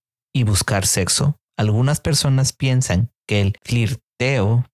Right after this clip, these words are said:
cuando el entorno no está orientado a lo erótico y la búsqueda de sexo, como lo haces en discotecas, congresos, bares y otros lugares, donde la gente a menudo busca parejas sexuales.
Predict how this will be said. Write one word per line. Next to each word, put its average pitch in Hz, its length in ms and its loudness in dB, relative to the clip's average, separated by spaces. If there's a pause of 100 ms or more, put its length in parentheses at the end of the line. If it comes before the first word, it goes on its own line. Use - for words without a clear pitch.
(800)
cuando 113 360 0
el 107 100 2
entorno 110 500 0
no 120 140 2
está 117 300 0
orientado 117 760 0 (140)
a 113 140 -2
lo 104 160 0
erótico 117 760 -2
y 123 120 -2
la 107 140 0
búsqueda 117 440 0
de 113 140 2
sexo, 117 720 -2 (300)
como 107 260 0
lo 101 200 2
haces 120 460 0
en 117 160 0
discotecas, 104 920 -2
congresos, 104 920 0
bares 104 460 0
y 117 160 0
otros 98 320 -2
lugares, 92 760 -2
donde 113 240 2
la 101 140 0
gente 120 360 -2
a 123 60 0
menudo 120 540 2
busca 117 480 0
parejas 95 400 -2
sexuales. - 720 -2